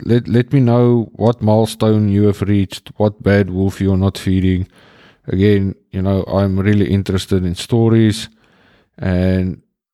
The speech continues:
thank you guys for, um, sending me messages. Um, there's some nice, uh, clothing accessories from Craving Wolves going to those that send me the first few messages.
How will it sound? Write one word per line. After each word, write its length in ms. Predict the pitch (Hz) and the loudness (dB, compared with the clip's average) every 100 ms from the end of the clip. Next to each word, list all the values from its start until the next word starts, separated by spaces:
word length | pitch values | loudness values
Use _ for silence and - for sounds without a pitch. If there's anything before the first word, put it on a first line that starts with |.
| _ - | _ -20
thank 300 | - 131 131 | -4 -2 0
you 100 | 143 | 0
guys 320 | 113 107 107 - | 2 4 2 0
for, 440 | 107 101 98 - | 0 0 0 0
um, 520 | 92 92 92 90 - | 0 0 0 -2 -6
sending 380 | - 123 113 110 | -6 -4 0 2
me 80 | 107 | 2
messages. 840 | 95 98 107 101 110 101 - - - | 2 0 -2 0 0 0 -4 -12 -8
Um, 540 | 90 90 85 82 87 - | -4 -4 -4 -6 -8 -8
there's 260 | 92 90 85 | -4 -4 -4
some 300 | - 95 95 | -4 -2 0
nice, 480 | 98 95 - - | 2 0 -2 -8
uh, 220 | - 87 87 | -4 -4 -4
clothing 580 | - 110 101 101 95 | -2 0 2 2 0
accessories 640 | 90 - 101 - 95 95 - | -2 -2 -4 -2 -2 0 -2
from 280 | 98 92 92 | -2 -2 -2
Craving 480 | 104 101 98 95 | 0 0 0 0
Wolves 260 | 92 95 92 | -2 -2 -4
going 280 | - 90 92 | -2 0 -2
to 140 | - | -4
those 480 | 92 98 98 92 - | 0 2 2 -2 -4
that 240 | - 90 | -4 -4
send 260 | - 101 95 | -4 -2 0
me 100 | 92 | 0
the 60 | 90 | -2
first 320 | - 98 - | 0 -2 -2
few 180 | - 95 | -2 -2
messages. 640 | 95 101 104 92 107 98 | 0 2 0 2 0 0